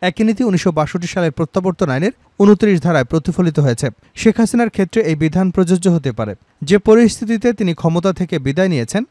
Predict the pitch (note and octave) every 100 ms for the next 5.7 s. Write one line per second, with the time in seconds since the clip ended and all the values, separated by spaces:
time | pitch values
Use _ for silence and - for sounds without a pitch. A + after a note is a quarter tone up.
0 | _ _ F3+ G3 A3 A3+ D#3+ D#3+ F#3 G3+
1 | G3+ - F#3+ G#3+ G3 - D3+ F3+ E3 D3+
2 | D#3 F3 D3 E3+ F#3 G#3 D#3 C#3+ C#3 A#2
3 | _ _ G3 G3 - F3+ C3 - A2+ D#3
4 | A2+ - _ E3+ E3 G3 D#3 F3 - G#3
5 | E3+ D3 C#3 C#3+ C3 C3+ G3